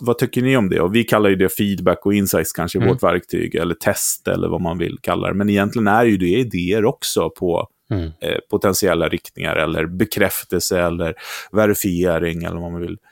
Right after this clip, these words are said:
Speaker 1: kalla det. Så att,
Speaker 2: Verkligen.
Speaker 1: och det, eh, nu använder jag ju tyvärr i-, och att det var en innovationsprocess då, men det kan ju vara
Speaker 2: Mm.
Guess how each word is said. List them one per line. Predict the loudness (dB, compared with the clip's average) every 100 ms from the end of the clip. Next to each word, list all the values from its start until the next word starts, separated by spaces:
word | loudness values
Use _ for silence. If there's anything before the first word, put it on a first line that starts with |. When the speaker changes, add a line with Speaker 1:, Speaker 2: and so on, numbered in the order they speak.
| -20 -20 -14
Speaker 1:
kalla | -2 0 2
det. | 0 -2 -8 _ -10
Så | 0
att, | 0
Speaker 2:
Verkligen. | 0 -4 -8 -10 -12 _ _ _ _ _ _ _ _ -18 0
Speaker 1:
och | 4
det, | 6 6 6 2 _ -6
eh, | -4
nu | 0
använder | 4 4 4 6
jag | 6 6
ju | 4 0 -4 _ -2
tyvärr | 2 4 4
i-, | 0 -2 -4
och | -2 0
att | -2
det | -2
var |
en | 0
innovationsprocess | 0 -2 0 0 0 -4 -2 -2 -2
då, | -2
men | 0
det | 0
kan | 2
ju | 4
vara | 6 6
Speaker 2:
Mm. | 4